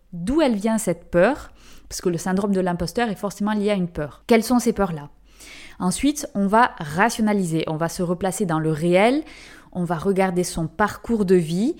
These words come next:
et identifier les choses où ça s'est pas forcément très bien passé et les choses où, où ça s'est bien passé. Celles où ça s'est bien passé, on va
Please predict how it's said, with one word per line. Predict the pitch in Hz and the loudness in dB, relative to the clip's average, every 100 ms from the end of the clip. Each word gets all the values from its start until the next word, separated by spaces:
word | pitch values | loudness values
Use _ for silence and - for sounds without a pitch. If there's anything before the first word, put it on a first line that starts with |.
| - - - | -12 -20 -6
et | 175 | -4
identifier | 170 190 190 202 - 214 | 0 0 -2 -6 0 2
les | 180 165 | 2 0
choses | - 208 190 156 - | 2 4 2 -2 -6
où | 220 220 | -2 -2
ça | - 165 | -2 -6
s'est | - 160 | -4 -8
pas | - 175 | -6 -8
forcément | 170 185 - 175 175 | -6 -6 -4 -2 -2
très | 180 | -2
bien | 170 165 | -2 -2
passé | 175 262 269 | 0 0 0
et | 185 | 0
les | 175 | -2
choses | - 240 190 | -2 -4 -2
où, | 196 196 - _ | -4 -4 -12 _
où | 190 | -12
ça | - 214 | -8 -6
s'est | 202 | -4
bien | 175 208 196 | -2 0 0
passé. | 185 170 143 - - - - | 0 -4 -8 -10 -20 -20 -16
Celles | - 233 226 | 2 4 4
où | |
ça | 220 180 | 0 0
s'est | 180 | 0
bien | 165 233 233 | 6 6 6
passé, | 208 - 190 233 - - - - - - 196 | 2 0 0 0 -2 -14 -20 -20 -20 -8 -2
on | |
va | 190 | 4